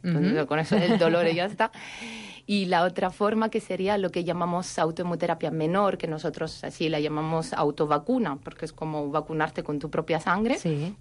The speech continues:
Speaker 1: mezclada con un poquito de ozono. Sería hacer una extracción de una mínima cantidad, son cinco centímetros cúbicos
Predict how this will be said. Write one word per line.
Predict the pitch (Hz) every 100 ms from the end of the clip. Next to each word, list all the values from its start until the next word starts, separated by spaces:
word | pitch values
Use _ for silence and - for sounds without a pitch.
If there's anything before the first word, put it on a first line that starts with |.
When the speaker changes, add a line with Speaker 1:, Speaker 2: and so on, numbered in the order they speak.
| -
Speaker 1:
mezclada | 180 165 165 135 156
con | 160
un | 160
poquito | 165 156 156 147
de |
ozono. | 135 - 135 143 - - - -
Sería | - 160 170 165 160 156 151 160
hacer | 160 165
una | 165
extracción | 165 - 165 - 175 165 160
de | 156 151
una | 156 156
mínima | 165 160 160
cantidad, | 160 160 175 214
son | 226 180 160
cinco | - 165 165
centímetros | 165 151 165 156 156
cúbicos | - 240 240 294 -